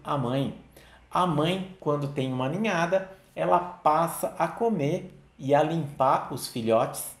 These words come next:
comer o cocô e a limpar os filhotes, lamber, lamber o bumbum deles, pra tornar aquele ambiente onde eles ficam limpos. Então esse é um ponto importante que você deve levar em consideração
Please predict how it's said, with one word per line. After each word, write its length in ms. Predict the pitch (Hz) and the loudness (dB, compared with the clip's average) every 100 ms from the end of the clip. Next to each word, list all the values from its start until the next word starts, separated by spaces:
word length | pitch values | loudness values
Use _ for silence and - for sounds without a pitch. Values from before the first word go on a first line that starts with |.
| - | -10
comer 320 | 123 123 151 | -6 0 0
o 60 | |
cocô 400 | 175 127 - 131 | 0 -2 0 2
e 160 | 160 139 | 4 4
a 40 | |
limpar 460 | 127 131 117 - 127 | 2 0 -6 -2 0
os 120 | 143 | 0
filhotes, 480 | - 107 117 135 - | -4 0 2 0 -2
lamber, 420 | 113 110 113 131 | -4 -4 0 0
lamber 280 | 127 110 117 | 0 0 0
o 20 | |
bumbum 380 | 117 113 110 117 | 0 -2 -4 -6
deles, 480 | 107 113 131 143 - - - - - _ _ - | -2 0 0 -4 -8 -18 -20 -20 -20 _ _ 0
pra 220 | 180 208 | 2 2
tornar 720 | - - 226 226 180 175 202 - | -2 -2 2 4 4 0 0 -2
aquele 360 | 160 175 175 | -2 -2 0
ambiente 720 | 175 175 165 151 151 160 - 156 | -2 -2 -2 0 0 -4 -2 0
onde 260 | 147 143 | 2 2
eles 200 | 143 143 | 0 -2
ficam 400 | - 139 165 180 180 - - - | -4 -4 -2 -4 -6 -16 -18 -6
limpos. 800 | 185 262 220 - - - - - - | -2 -2 -2 -4 -6 -10 -14 -18 -10
Então 220 | - 135 151 | -2 2 2
esse 160 | 151 | 2
é 20 | |
um 80 | 156 | 0
ponto 260 | 147 160 180 | 2 0 0
importante 580 | 170 190 185 165 170 - | 0 -2 0 0 0 -4
que 100 | 175 | -4
você 260 | 170 - | -2 -2
deve 400 | 151 139 147 156 | 2 6 6 4
levar 240 | 147 139 139 | 0 2 0
em 60 | |
consideração 880 | 139 143 - 165 175 190 - 175 180 | 0 -6 -4 0 2 2 2 2 0